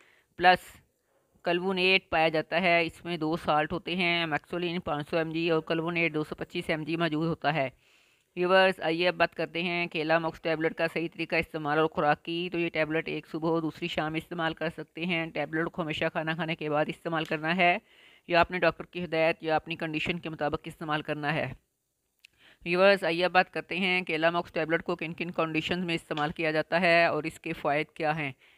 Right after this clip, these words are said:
केला मॉक्स टैबलेट एक ब्रॉड स्पेक्ट्रम एंटीबायोटिक है जो हर किस्म के बैक्टीरिया की ग्रोथ को रोकती है। अगर आपको बुखार है, टाइफाइड बुखार है, नमूनिया है, तो इस कंडीशन में केला मॉक्स टैबलेट बहुत मुफीद है। अगर आपके गले में इन्फेक्शन है या टॉन्सिल्स हैं, तो इस कंडीशन में केला मॉक्स टैबलेट बहुत मुफीद है।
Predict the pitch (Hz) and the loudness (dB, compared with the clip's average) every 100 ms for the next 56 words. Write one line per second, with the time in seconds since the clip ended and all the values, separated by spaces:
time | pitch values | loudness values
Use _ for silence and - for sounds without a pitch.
0 | _ 175 170 180 180 - 175 175 175 170 | _ 0 2 4 4 2 -2 0 0 0
1 | 175 _ 160 165 170 165 - 156 151 247 | -2 _ 2 6 6 6 -2 -8 -8 -12
2 | - 165 160 151 147 165 185 160 160 170 | -12 -8 -4 -2 -2 -2 4 4 4 0
3 | 185 - 160 160 160 156 151 - 156 175 | -4 -4 -10 -10 -8 -10 -8 -6 -2 -2
4 | 170 156 147 151 - 143 147 - 180 196 | -2 -2 -2 -2 -2 0 -2 -4 0 4
5 | 175 - _ - _ - 170 170 - 170 | 4 2 _ -20 _ -4 2 2 0 -2
6 | 165 160 160 190 180 170 165 156 156 170 | 0 4 4 4 4 4 0 -4 -4 -6
7 | 160 185 165 170 165 165 151 147 151 165 | -2 2 4 6 6 6 0 -8 -4 -2
8 | 175 160 165 160 160 - 156 156 - 175 | 2 2 2 -2 -6 -8 -6 -4 -4 -4
9 | 175 170 156 160 165 175 - 147 156 170 | -4 -4 -2 0 0 -2 -2 -4 0 -2
10 | 156 170 165 160 147 151 135 - - - | -2 -4 -6 -6 -6 -2 -4 -4 -18 -20
11 | _ 156 160 175 170 175 160 170 175 185 | _ 0 4 4 2 0 0 0 0 0
12 | 156 - 180 185 170 170 170 160 151 156 | -2 -2 -2 4 6 6 4 0 -2 -2
13 | 175 165 165 165 - - - 175 151 151 | -4 0 2 0 -2 -10 -8 -6 -4 -4
14 | 175 165 170 160 160 160 170 - 165 156 | -2 -2 0 2 4 4 2 -2 -4 -4
15 | 160 175 160 151 156 143 131 | -4 -4 -6 -6 -4 -2 -2